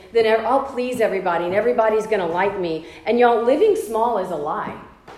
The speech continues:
You're actually compromising with the darkness when you do that.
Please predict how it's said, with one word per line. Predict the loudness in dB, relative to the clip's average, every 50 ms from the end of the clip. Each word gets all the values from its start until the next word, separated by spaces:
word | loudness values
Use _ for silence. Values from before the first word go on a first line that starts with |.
| -6
You're | -4 0 0
actually | 2 2 0 -2 -4 0 0 2 2 0 -2
compromising | -2 -2 0 0 0 0 -2 0 0 -2 -2 -2 -2 -4 -4 -4 -2
with | -4 -4 -4 -6
the | -8
darkness | -4 -2 0 0 0 -2 -4 -8 -10 -8 -8
when | -8 -6 -6
you | -6 -6
do | -6 -6 -6 -6
that. | -6 -8 -8 -10 -14 -20 -20